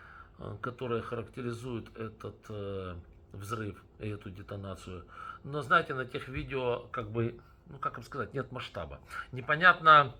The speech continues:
непонятно, что там взорвалось, непонятно сколько. Снято с большого расстояния, да, видно, что попало, да, видно, что есть детонация, но не совсем ясен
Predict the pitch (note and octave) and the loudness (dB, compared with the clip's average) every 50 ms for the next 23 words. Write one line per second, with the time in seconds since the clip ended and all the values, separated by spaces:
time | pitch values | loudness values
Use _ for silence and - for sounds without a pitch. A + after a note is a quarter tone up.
0 | - - - - - - - - - C#3 D3 C#3 F3+ F3+ G#3 G#3 G#3 F#3+ - - | -18 -20 -20 -16 -16 -16 -16 -12 -8 -8 2 2 8 10 12 10 10 8 2 -2
1 | - G3+ F#3 - - E3 D3+ C3+ A2+ A2 C#3 B2+ A#2 A2 A2+ G#2 F#2+ F2+ F2 E2+ | -4 -6 -4 0 2 2 2 0 2 2 2 2 4 2 0 0 2 0 -2 -6
2 | - - A2+ A2 G#2 B2+ B2 C3 D3 D3 C#3+ C#3+ C#3 C3 A#2 - - - - B2+ | -8 -8 -10 -6 -4 -4 0 8 8 8 8 8 0 -6 -6 -8 -12 -12 -6 -4
3 | A#2+ G#2 F2 - - F#2 E2 - - - - - - - - - D3 D3 D#3 D3+ | -2 -2 -2 -4 -4 -6 -6 -8 -10 -14 -14 -14 -14 -16 -4 6 8 8 8 8
4 | D3 A#2+ A2+ C3+ C3+ - - D3 C3 C3 B2 G#2 - D#3 D#3 D#3+ D#3+ C#3+ B2+ A2+ | 4 0 0 0 0 0 0 -2 0 -2 -2 -2 2 6 8 8 8 8 6 6
5 | G#2+ D#3 D3 C3+ B2 C#3 B2 B2 A#2+ - - A#2 A2 - D#3+ D#3 D3 C3+ A#2 G#2 | 10 10 10 10 8 4 0 -4 -4 -4 -6 -8 -2 2 4 4 6 6 6 10
6 | B2+ C#3+ C3+ A#2+ B2+ A#2+ A2+ A#2 G#2 - - A#2+ A2+ A2 G#2 F#2+ A2 A2 - B2+ | 12 12 12 10 6 0 -2 -4 -4 -4 -4 -4 -4 -4 -4 -4 -6 -4 -2 0
7 | C3 D3 D3+ C#3 A#2 - - A2 G#2 G#2 G#2 G#2 G2+ F#2+ F#2+ F#2 F2 - - - | 2 4 4 2 2 0 -4 -4 -4 -4 -8 -10 -12 -12 -12 -12 -14 -16 -18 -18
8 | - - - - - - - - - - A#2+ A#2+ A2+ - - A2+ - - C3+ A#2 | -16 -14 -12 -10 -10 -10 -12 -12 -12 -12 -10 -8 -6 -6 -6 -6 0 2 2 4
9 | A2 A2+ A2+ A2 G#2 - - A2+ G2 | 6 6 4 4 4 2 -2 -4 -4